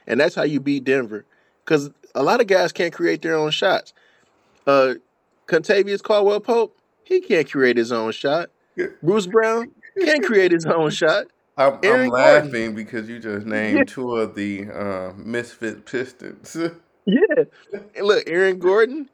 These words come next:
Speaker 1: he can't create his own shot. These guys are horrible off the dribble. So now you, Michael Porter Junior, horrible off the dribble. These guys are basically glorified spot-up shooters and they slashers.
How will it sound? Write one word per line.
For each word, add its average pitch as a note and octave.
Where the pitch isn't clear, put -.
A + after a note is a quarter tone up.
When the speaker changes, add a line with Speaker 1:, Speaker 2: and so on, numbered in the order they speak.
Speaker 1:
he B3
can't C4+
create A3
his A3
own G#3+
shot. -
These A#3
guys B3
are G3
horrible A3+
off F#3
the F3+
dribble. D#3+
So F#3
now G#3+
you, G#3
Michael B3+
Porter C4+
Junior, G#3+
horrible A#3+
off G3
the F#3
dribble. D3
These G3+
guys G#3
are F#3
basically F#3+
glorified E3+
spot-up D#3+
shooters D3+
and C3+
they C3+
slashers. -